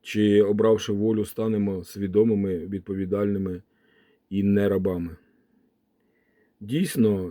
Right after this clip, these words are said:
на сьогоднішній день багато хто співає одних тих, тих самих пісень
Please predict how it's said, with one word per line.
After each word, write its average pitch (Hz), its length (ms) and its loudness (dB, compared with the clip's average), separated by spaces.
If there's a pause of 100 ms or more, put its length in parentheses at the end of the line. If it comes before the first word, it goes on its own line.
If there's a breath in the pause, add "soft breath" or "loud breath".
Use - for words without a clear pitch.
на 101 200 -4
сьогоднішній 101 680 -4
день 107 420 2 (160)
багато 104 500 -4
хто 107 440 0
співає 107 460 0
одних 101 300 -2
тих, 104 180 -8
тих 101 220 -4
самих 104 340 -4
пісень 113 500 -2